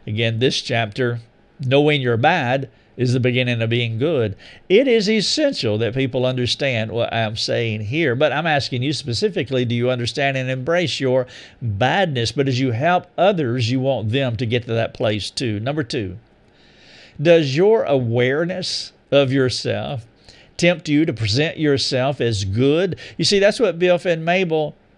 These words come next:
were doing or trying to do. I wasn't buying what they were selling.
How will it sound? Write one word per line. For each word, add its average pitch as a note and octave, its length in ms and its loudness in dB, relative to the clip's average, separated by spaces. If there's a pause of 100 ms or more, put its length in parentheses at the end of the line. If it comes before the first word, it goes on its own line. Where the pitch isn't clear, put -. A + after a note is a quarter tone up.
(120)
were F#3 140 4
doing F#3 640 2
or C#3 140 0
trying E3+ 460 -2
to D3+ 100 0
do. B2 380 0
I B2 120 -2
wasn't B2+ 380 0
buying B2+ 340 0
what A2 180 0
they A#2 80 2
were G#2 160 0
selling. A#2 640 -4